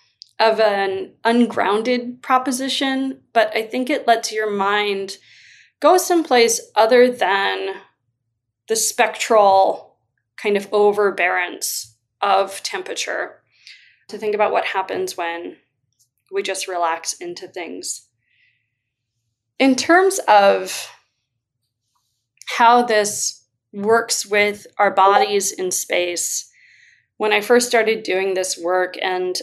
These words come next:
I kind of started in the final quarter of the nineteenth century, that was, like, the first chunk of the project I took up, which is pretty ice cream heavy.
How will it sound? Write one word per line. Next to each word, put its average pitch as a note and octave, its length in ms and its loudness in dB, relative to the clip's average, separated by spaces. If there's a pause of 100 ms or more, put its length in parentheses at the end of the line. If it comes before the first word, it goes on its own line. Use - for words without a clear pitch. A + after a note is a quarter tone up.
I G#3+ 60 -2
kind A3 240 -2
of G#3+ 60 -6
started F#3+ 680 -2 (400)
in F#3 560 -2 (160)
the E3+ 520 -2 (1400)
final A#3+ 340 4
quarter G3 400 0
of F#3+ 140 -2
the G3 80 -4
nineteenth E3+ 460 -6
century, D#3+ 440 -6
that E3+ 180 -2
was, F3 160 -6
like, E3 180 -6
the F3 60 -16
first - 280 -8
chunk F3+ 240 -8
of D#3+ 80 -14
the E3+ 80 -8
project E3+ 420 -8
I - 80 -6
took - 240 -14
up, E3 300 -8 (640)
which G3+ 400 -2 (400)
is A#3+ 120 0
pretty C#4 300 -2
ice G3 220 -2
cream F3+ 260 -6
heavy. - 440 -8